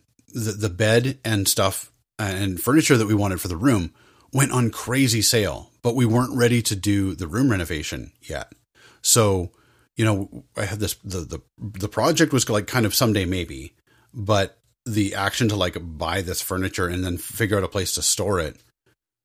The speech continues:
that needed to be brought forward. So, like, while the project wasn't important to me, that particular action of the project was important to me. And then similarly, I've got these other weeks where, like,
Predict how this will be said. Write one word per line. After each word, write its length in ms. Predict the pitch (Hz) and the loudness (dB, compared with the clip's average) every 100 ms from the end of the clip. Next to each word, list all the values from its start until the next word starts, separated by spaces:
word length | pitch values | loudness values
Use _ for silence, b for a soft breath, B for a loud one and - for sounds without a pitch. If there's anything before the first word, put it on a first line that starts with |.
| - | -4
that 200 | 113 123 | 0 4
needed 280 | 139 131 113 | 6 4 4
to 60 | |
be 120 | 107 | 2
brought 240 | 104 92 78 | 2 0 -2
forward. 380 | 127 104 80 - | -2 -2 0 2
So, 100 | 110 | 2
like, 240 | 98 - B B | 0 -4 B B
while 160 | 110 | 0
the 80 | 107 | 0
project 500 | - 120 156 147 - | -2 -2 2 2 2
wasn't 300 | 120 110 113 | 2 2 0
important 540 | 110 95 117 104 107 | -2 -4 -4 -4 -4
to 80 | - | -4
me, 160 | 98 85 | -4 -2
that 200 | 92 95 | -4 -4
particular 480 | 113 120 113 92 - | -4 -4 -2 -4 -4
action 340 | 80 104 - | -6 -4 -4
of 60 | 120 | -4
the 60 | 120 | -4
project 380 | 123 117 139 131 | -4 -4 -4 -2
was 120 | 127 | -4
important 340 | 120 117 131 | -2 -4 -4
to 60 | - | -6
me. 200 | 127 156 B B B | -6 -8 B B B
And 140 | - 135 | 2 6
then 120 | 123 | 6
similarly, 680 | - 175 165 107 92 95 - | 4 4 4 2 0 -4 -4
I've 160 | 107 104 | -4 0
got 180 | 107 107 | -2 0
these 180 | 104 | -2
other 260 | - 110 135 | -2 0 0
weeks 380 | 104 92 - 101 | 2 0 -2 0
where, 200 | 98 92 | 0 2
like, 320 | 87 87 | 0 -2